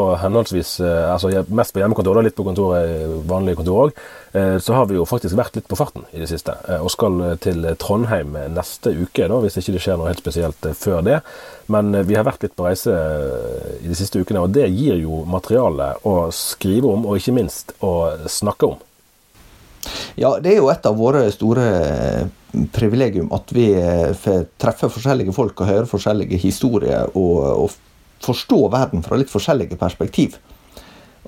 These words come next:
Speaker 2: Og, eh, og det har vi jo egentlig fått ganske mange inntrykk av bare nå siste vekene, vil jeg si.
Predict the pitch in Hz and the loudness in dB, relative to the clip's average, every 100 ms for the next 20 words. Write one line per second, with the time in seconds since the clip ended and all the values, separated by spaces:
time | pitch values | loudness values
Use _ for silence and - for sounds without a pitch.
0 | - 131 139 131 123 156 220 147 208 269 | 2 4 6 6 6 4 4 4 4 4
1 | 185 190 180 185 - 135 - 151 113 101 | 4 2 -2 -4 0 0 2 2 4 4
2 | 98 98 110 120 123 151 143 117 - 113 | 4 2 4 4 4 2 2 2 2 0
3 | 95 - - - 78 78 101 110 117 101 | 0 0 -2 0 0 2 4 4 4 2
4 | 87 - - - 85 - 120 - 52 - | 0 -2 -4 0 0 0 -2 -2 -6 -4
5 | - | -4